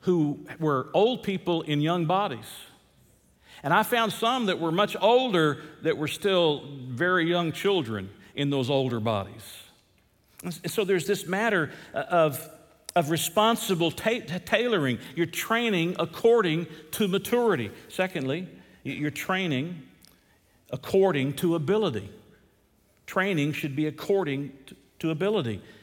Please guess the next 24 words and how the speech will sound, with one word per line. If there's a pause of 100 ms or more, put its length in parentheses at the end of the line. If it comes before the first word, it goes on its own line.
(160)
The
first
way
is
the
developmental
sense.
This
is
the
vocational (180)
sense, (240)
in
his
own
way. (800)
Uh,
children
have
aptitudes
and
they
have
abilities.